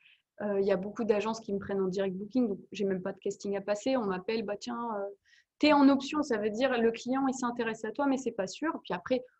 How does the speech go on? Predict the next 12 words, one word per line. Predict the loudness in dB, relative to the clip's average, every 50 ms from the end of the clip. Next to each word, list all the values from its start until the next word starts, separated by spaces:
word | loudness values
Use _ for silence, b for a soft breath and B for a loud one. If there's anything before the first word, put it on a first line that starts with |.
| B _ -4
bon, | -2 -2
il | -2
choisit. | -2 -2 -4 -2 0 0 -2 -2 B B B B -8
Mais | -6 -4
j'ai | -4 -2 2
tellement | 2 4 4 4 4 2
de | 0
clients | -4 -8 -4 0 0 2 2 2
maintenant | 0 0 0 -2 -2 0 0 0 0 0 2
que | 4 4 4 4 2 0 -4 -6 -12 _ _ _ _ -20
ça | -10 -4 -2 -2
tourne, | -2 0 0 2 2 2 0 -2